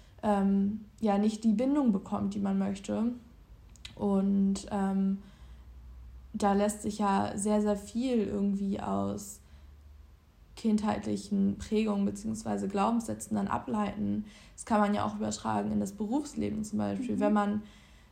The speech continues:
Speaker 1: ähm, immer wieder in Konflikte mit ArbeitskollegInnen beispielsweise gerät oder mit dem, mit dem Chef, der Chefin, wie auch immer,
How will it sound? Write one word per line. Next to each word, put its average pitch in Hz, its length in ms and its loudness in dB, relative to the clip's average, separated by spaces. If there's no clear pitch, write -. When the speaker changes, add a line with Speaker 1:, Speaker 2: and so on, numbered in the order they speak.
Speaker 1:
ähm, 202 720 2
immer 226 340 6
wieder 214 640 2
in 208 140 2
Konflikte 214 760 -2
mit 208 540 2
ArbeitskollegInnen 214 1160 2
beispielsweise 208 640 0
gerät 208 520 -2
oder 208 340 2
mit 208 180 -2
dem, 214 360 0
mit 208 160 -4
dem 208 160 4
Chef, 247 340 -2
der 220 140 -2
Chefin, 233 440 0
wie 208 100 0
auch - 180 -6
immer, 233 380 2